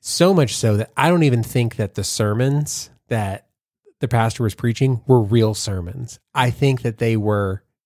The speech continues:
her impression of what the sermons were. I think everything is from her point of view. And if you look at it from that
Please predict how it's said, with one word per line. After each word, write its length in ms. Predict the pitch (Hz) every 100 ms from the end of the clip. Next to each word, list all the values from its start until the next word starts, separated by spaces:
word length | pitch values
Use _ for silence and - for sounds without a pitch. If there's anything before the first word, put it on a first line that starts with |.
| _
her 760 | - - 139 127 120 113 101 _ _ _ _ _ _
impression 680 | 139 110 - 110 - 107 98
of 120 | 92
what 140 | 95
the 100 | -
sermons 420 | - 92 85 87
were. 140 | - -
I 100 | 127
think 180 | 127 127 -
everything 640 | 156 131 127 107 104 98 -
is 140 | -
from 140 | - 104
her 200 | 98 95
point 240 | - 98
of 60 | 101
view. 220 | 117 - - - - - -
And 160 | 143 120
if 120 | 104
you 100 | 117
look 200 | 127 143
at 120 | 135
it 80 | 123
from 140 | 120
that 280 | 117 117 120